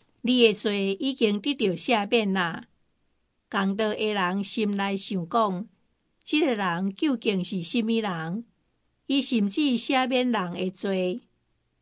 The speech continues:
第五十节，耶稣就甲迄个妇人人讲：“你的信心救着你啊，安心转去。”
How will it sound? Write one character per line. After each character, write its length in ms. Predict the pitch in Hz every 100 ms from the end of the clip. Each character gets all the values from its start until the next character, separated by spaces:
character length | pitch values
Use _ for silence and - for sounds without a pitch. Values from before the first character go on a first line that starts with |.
| _ _ _
第 240 | 208 185
五 160 | 185 175
十 160 | 165 165
节， 380 | - 190 165 - _ _ _ _ _ _ _ _
耶 120 | 220
稣 360 | 202 196 233 240
就 240 | 240 208 175
甲 260 | 190 170
迄 180 | 165 247
个 140 | 208 196
妇 140 | 196
人 260 | 175 180 170
人 300 | 165 156 165
讲 320 | 226 185 - _ _ _ _ _ _ _
：“你 220 | 226 240
的 100 | 208
信 260 | 190 262 220
心 420 | - 233 226 226
救 240 | - 302
着 220 | 240 202 175
你 280 | 233 233 190
啊， 260 | 160 190 - _ _ _ _ -
安 200 | 220 214
心 320 | 254 240 233
转 240 | 262 208
去。” 380 | 190 208 156 247